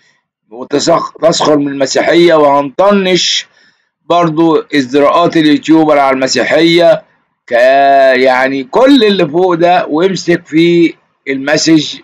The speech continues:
بتاع أبانوب اللي هو طبيعي هيدخل يرد عليه بنفس الإساءة اللي كانت على دينه. ماليش علاقة بيهم لما تيجي تحاسب، حاسب الكل أرجوك،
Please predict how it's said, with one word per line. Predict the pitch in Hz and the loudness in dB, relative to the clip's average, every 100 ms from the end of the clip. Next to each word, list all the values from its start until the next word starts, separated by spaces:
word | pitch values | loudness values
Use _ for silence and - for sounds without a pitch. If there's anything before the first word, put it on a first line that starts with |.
| - | -20
بتاع | 120 143 147 147 127 | -6 0 2 2 0
أبانوب | 131 123 139 175 185 - | -2 -4 -2 -2 -2 -2
اللي | 139 131 | -4 0
هو | 139 151 143 | 0 0 0
طبيعي | 131 123 147 139 131 131 | -2 -2 0 0 0 0
هيدخل | 139 143 131 | -2 -4 -4
يرد | 135 143 131 | -4 -4 -4
عليه | 113 131 139 | -4 -2 -4
بنفس | 135 - 127 | -4 -6 -8
الإساءة | 104 - 135 127 | -10 -6 -2 0
اللي | 131 120 | -2 -4
كانت | 131 127 123 | -6 -2 -2
على | 107 110 | -2 -2
دينه. | 147 185 220 247 _ _ _ _ _ _ - | -2 0 0 -4 _ _ _ _ _ _ -4
ماليش | 135 175 - | -2 0 0
علاقة | 147 156 165 - 160 151 - | 0 2 0 0 0 0 0
بيهم | 143 156 151 143 139 | -2 2 2 0 -4
لما | 135 143 131 | -4 -4 -4
تيجي | 123 143 147 143 139 | -4 -2 0 0 -2
تحاسب، | 123 117 120 139 139 135 123 | -4 -6 -2 -2 -2 -4 -6
حاسب | - 135 143 131 131 - | -4 -2 -2 -4 -6 -8
الكل | 120 117 - 202 170 | -16 -10 -2 -2 0
أرجوك، | 135 123 127 135 156 156 143 - 143 | 0 -2 -4 -4 0 0 -2 -4 -4